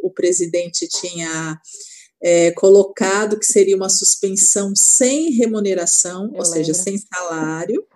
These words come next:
Speaker 2: É, porque
Speaker 1: E
Speaker 2: a
Speaker 1: aí
Speaker 2: suspensão, o instituto de suspensão é sem remuneração, né?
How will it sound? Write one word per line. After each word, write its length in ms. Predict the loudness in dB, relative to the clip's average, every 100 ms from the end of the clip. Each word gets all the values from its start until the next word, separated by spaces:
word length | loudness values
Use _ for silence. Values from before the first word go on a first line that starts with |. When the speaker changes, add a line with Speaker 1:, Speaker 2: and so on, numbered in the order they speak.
| _
Speaker 2:
É, 80 | -12
porque 260 | -10 -8 0
Speaker 1:
E 140 | 4
Speaker 2:
a 100 | 4
Speaker 1:
aí 160 | 4 4
Speaker 2:
suspensão, 720 | 4 2 2 -2 -8 -6 -6
o 40 | -8
instituto 540 | -10 -14 -16 -14 -12
de 100 | -14
suspensão 760 | -16 -18 -12 -14 -12 -14 -12 -14 _ _ -6
é 200 | -4 -4
sem 240 | -6 -6
remuneração, 760 | -6 -6 -4 -4 -6 -8 -10 -10
né? 220 | -10